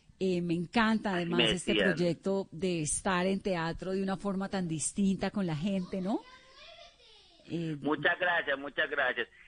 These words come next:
Speaker 2: Eh, primero, dile a tus hijos por allá que no peleen, pero segundo, eh, muchas gracias a ti por, por la invitación al, al programa. De verdad que siempre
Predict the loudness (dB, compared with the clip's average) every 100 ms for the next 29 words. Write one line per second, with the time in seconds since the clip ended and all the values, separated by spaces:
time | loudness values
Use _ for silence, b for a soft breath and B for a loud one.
0 | B 2 2 0 -2 2 2 2 2 0
1 | 0 -2 0 -2 2 2 2 0 -2 -4
2 | 0 2 2 0 0 2 4 2 0 -2
3 | 0 0 2 4 4 4 2 -2 -4 0
4 | 2 0 2 0 0 0 0 2 0 -4
5 | _ _ _ -2 2 2 0 -4 -2 -2
6 | -2 -2 0 2 0 0 -2 0 0 0
7 | 0 2 2 2 -2 -4 -6 -2 0 2
8 | 0 0